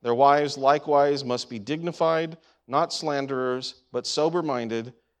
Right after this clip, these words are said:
faithful in all things. Let deacons each be the husband of one wife,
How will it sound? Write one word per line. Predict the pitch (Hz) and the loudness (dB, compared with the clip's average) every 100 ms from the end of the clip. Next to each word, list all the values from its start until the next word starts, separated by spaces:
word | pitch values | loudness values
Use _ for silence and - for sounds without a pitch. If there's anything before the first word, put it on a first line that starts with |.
| _ _ | _ _
faithful | _ 147 143 143 147 143 151 - | _ 0 0 -2 -4 -4 -6 -10
in | 120 | -2
all | 113 113 | 0 -2
things. | 131 107 90 85 - - _ _ _ _ _ _ _ - | -4 -6 -8 -14 -18 -18 _ _ _ _ _ _ _ -4
Let | 120 110 | -4 -2
deacons | 147 151 151 131 | -2 -2 -4 -4
each | 156 151 147 127 | -4 -4 -4 -6
be | 131 143 | -4 -4
the | 127 | -2
husband | 120 135 135 135 | 0 0 0 -4
of | 107 | -4
one | 120 127 120 | -2 -2 0
wife, | 135 196 190 - | 0 0 -2 -12